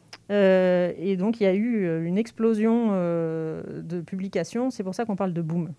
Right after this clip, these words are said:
C'est l'onomatopée qui, qui exprime cette idée d'explosion. Et donc, au moment de ce boom, euh, latino-américain de, de la littérature, euh, il y a en particulier un mouvement littéraire qui s'est développé, qu'on appelle le réalisme magique ou le réel merveilleux,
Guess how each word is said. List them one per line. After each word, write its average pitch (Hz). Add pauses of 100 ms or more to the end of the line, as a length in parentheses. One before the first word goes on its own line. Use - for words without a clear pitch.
(200)
C'est 165 (240)
l'onomatopée 175
qui, 170 (100)
qui -
exprime 165
cette 165
idée 170
d'explosion. 160 (600)
Et 202
donc, 254
au 233
moment 233
de 240
ce 196
boom, 214
euh, 185
latino-américain 190
de, 170
de 165
la 170
littérature, 170 (460)
euh, 180 (120)
il 196
y 190
a 233
en 262
particulier 226
un 254
mouvement 202
littéraire 196
qui 202
s'est 180
développé, 165
qu'on 180
appelle 190
le 170 (100)
réalisme 190
magique 220
ou 190
le 175
réel 175
merveilleux, 185